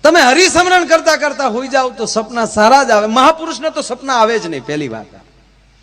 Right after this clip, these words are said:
ઉચ્ચ વિચારની વ્યક્તિ હોય, ભજનાનંદી પુરુષ હોય, એને સપનું જ ના આવે. આવે તોય આગમના એંધાણનું સપનું આવે. બાકી તો અમુક અમુક તો સપનામાં,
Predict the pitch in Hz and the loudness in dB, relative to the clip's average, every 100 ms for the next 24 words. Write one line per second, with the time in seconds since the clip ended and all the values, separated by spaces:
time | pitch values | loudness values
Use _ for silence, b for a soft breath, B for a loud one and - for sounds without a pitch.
0 | _ b b b 254 277 269 269 277 262 | _ b b b 0 2 0 2 4 2
1 | 254 240 233 - 254 220 247 208 180 190 | 0 -2 -4 -4 0 2 2 2 -2 0
2 | 233 233 233 226 180 220 226 220 240 214 | 0 0 -2 -8 -8 -8 -6 -4 -4 -4
3 | B B 277 - 240 214 294 262 233 170 | B B -6 -2 -2 -2 -6 -4 -4 -4
4 | 127 113 104 - 202 294 339 330 302 262 | -6 -10 -16 -6 -2 -2 -2 -6 -4 -2
5 | 247 262 262 254 226 208 226 220 202 180 | -2 -4 -6 -6 -6 -4 -6 -8 -14 -16
6 | 151 135 117 101 _ _ _ _ _ _ | -16 -18 -18 -20 _ _ _ _ _ _
7 | _ _ _ _ _ _ _ _ _ _ | _ _ _ _ _ _ _ _ _ _
8 | _ _ _ _ _ _ _ _ 208 190 | _ _ _ _ _ _ _ _ -10 -6
9 | 208 208 202 208 196 190 175 175 190 180 | -6 -4 -4 -4 -6 -8 -10 -12 -12 -14
10 | 185 175 165 | -12 -12 -12